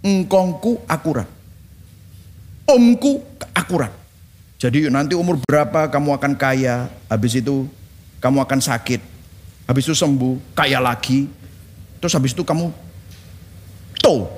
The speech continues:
wah, bangkrut, terus habis itu kamu bisa kaya lagi, habis itu mati." <laughs> Gitu Saudara, ceritanya begitu.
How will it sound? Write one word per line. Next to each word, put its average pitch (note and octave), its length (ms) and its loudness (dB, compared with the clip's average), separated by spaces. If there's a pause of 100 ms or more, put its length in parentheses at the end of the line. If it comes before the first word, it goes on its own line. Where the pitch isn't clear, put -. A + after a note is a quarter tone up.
wah, - 320 -4 (560)
bangkrut, - 720 0
terus G#3 160 2
habis F#3 240 4
itu B3 160 0
kamu C#4 240 2
bisa C4+ 160 4
kaya D4 240 2
lagi, A#3+ 320 2 (560)
habis C#3 160 2
itu D3+ 80 0
mati." B2 320 0 (480)
<laughs> B3+ 480 2
Gitu F#3 160 2
Saudara, D3+ 320 0
ceritanya G#3 320 2
begitu. E3+ 160 0